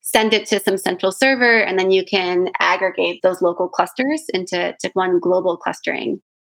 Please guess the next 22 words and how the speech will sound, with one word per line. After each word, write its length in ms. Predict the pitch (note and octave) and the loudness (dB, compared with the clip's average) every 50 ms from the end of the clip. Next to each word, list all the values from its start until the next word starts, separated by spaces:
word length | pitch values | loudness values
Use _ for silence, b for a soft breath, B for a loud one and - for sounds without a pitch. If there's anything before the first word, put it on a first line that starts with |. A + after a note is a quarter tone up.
| _ _ _ _ _ _ | _ _ _ _ _ _
And 560 | - A3+ A3+ A3 A3 A3 A3 G#3+ G#3+ G#3+ G#3+ G#3+ - - _ _ - | 0 0 2 2 4 4 4 4 4 2 2 0 -2 -8 _ _ -2
the 140 | - A3 B3 | 2 2 4
reason 280 | B3 C#4+ D#4+ E4 F#4+ F4 | 4 4 4 4 4 4
I'm 140 | D#4+ D4 C4+ | 4 4 2
saying 240 | C4+ B3+ A#3+ A#3 | 2 0 2 2
that 100 | G#3+ G3+ | 0 0
heterogeneity 640 | - G3+ A3 A3 A3 A3 G#3+ A3 G#3 G3 G3 G#3 G3+ G3+ | 0 0 0 2 2 2 2 2 2 2 2 2 0 0
can 140 | - G3 | 0 0
be 140 | F3+ F3+ F3+ - | 0 0 0 0
beneficial 640 | F#3+ F#3+ F#3 F3+ - - D4 - - C#4 A3+ G3+ | -2 -2 -2 -2 0 0 0 2 2 0 0 0
for 120 | - G3+ | 0 -2
this 200 | F#3+ F#3 F#3 - - | -2 -2 -4 -6 -2
process 640 | - F#3+ - F#3 F#3 - F#3+ F3+ F#3 F#3 - - - _ _ _ _ _ _ _ _ - | 0 2 2 2 2 0 0 0 0 -2 -8 -16 -20 _ _ _ _ _ _ _ _ -4
is 240 | - F#3+ G3 F#3+ F#3+ | -2 -2 -2 -2 0
that 360 | G3+ G#3 F#3+ F#3+ G3 G3 - - - - | 2 4 4 4 4 2 0 -2 -2 0
in 180 | - A3+ A3+ A#3 | 2 2 2 2
clustering, 840 | - - G#4 F#4+ - - B3+ A3+ A3 G#3+ G#3+ G#3 G#3+ G#3+ G#3+ - - | 2 2 2 2 2 2 2 2 4 4 2 2 2 2 0 -2 0
the 140 | - - A3 | 2 2 2
goal 320 | A3 B3+ C4 C4+ C4+ C4 | 4 4 4 6 6 4
is 140 | B3 A3+ - | 2 2 0
basically, 480 | - G#3 G#3+ - G#3+ G#3 - G3 F#3+ | 0 0 0 0 -2 -2 -2 -2 0
right, 180 | F#3 F#3 - - | -2 -2 -4 -6